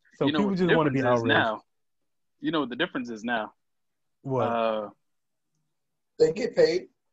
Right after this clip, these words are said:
Speaker 2: women's bodies, women speak. You cannot just rape a woman and another man will say, "Good job, man."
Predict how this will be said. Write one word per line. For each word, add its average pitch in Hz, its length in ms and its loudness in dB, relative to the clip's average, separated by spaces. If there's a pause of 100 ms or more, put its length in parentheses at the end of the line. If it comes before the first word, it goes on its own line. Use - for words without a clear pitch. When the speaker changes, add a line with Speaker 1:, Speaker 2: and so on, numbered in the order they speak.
(500)
Speaker 2:
women's 139 380 2
bodies, 127 540 -2 (680)
women 127 520 -2
speak. - 560 -8 (840)
You 156 120 -2
cannot 151 380 2
just 120 180 0
rape 127 280 2
a 127 80 6
woman 131 340 2
and 127 160 2
another 127 320 2
man 131 240 2
will 127 80 -2
say, 120 180 0
"Good 131 160 2
job, 117 280 4
man." 113 160 -4